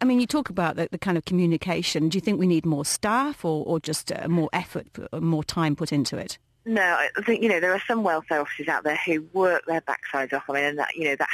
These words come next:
Speaker 2: has to be said. I think they need more resources. You know, it shouldn't be done on a shoestring. It shouldn't be done on a wish and a prayer and at the goodwill of people. You know, th-, these officers need more, uh, more resources, better technology, um, and really, and better training in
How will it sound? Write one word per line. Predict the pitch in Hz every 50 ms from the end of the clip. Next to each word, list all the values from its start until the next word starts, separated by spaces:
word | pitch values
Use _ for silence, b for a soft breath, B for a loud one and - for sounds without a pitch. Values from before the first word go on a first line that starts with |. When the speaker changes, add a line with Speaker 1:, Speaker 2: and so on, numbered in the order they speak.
| -
Speaker 2:
has | - 160 - - -
to | -
be | - 147 - -
said. | - 143 135
I | 147 151
think | - - - -
they | 202
need | 202 214 208
more | 208 220 220 214
resources. | 220 214 - 226 247 277 294 - - - 151 135 135 - -
You | 190 185
know, | 165 165 165 B B B B B B
it | - -
shouldn't | - - 247 240 254 -
be | - 214
done | 180 - 214 220 208
on | 196 175
a |
shoestring. | 170 - - - - 202 202 202 196 - - - 160 147 139 139
It | - -
shouldn't | - - - - 180 -
be | 160
done | - 175 170
on | 165 160
a | 156
wish | 151 160 165 - -
and | - 151
a | 147
prayer | - - 175 160 160 151
and | 147 147
at | -
the | -
goodwill | - - 156 - 147 151 147
of | 147 147
people. | - - 147 139 139 - - - - - - - B B B B B B B
You | B 170 147
know, | 147
th-, | - - - - -
these | 175 170 165 -
officers | 160 156 - - - 151 -
need | 156 147 -
more, | - 170 170 165 170 170 175 170 170 170 165 - B B B B B B
uh, | - 139 143 143 131 -
more | 190 226 226 226
resources, | 202 165 - - 147 143 143 147 147 - - - 156 147 147 151 156 - - - B B B B B -
better | 208 202 196 196 - - - - - - 180
technology, | 170 160 165 165 170 165 - 170 165 160 165 170 185 196 - - -
um, | 160 156 160 160 160 165 160 160 165 165 - -
and | 180 180 180 175 175 175 175 - -
really, | - 220 240 214 185 -
and | 180 190
better | 220 226 220
training | 208 - - - 196 196 208 208 196 165 147
in | 143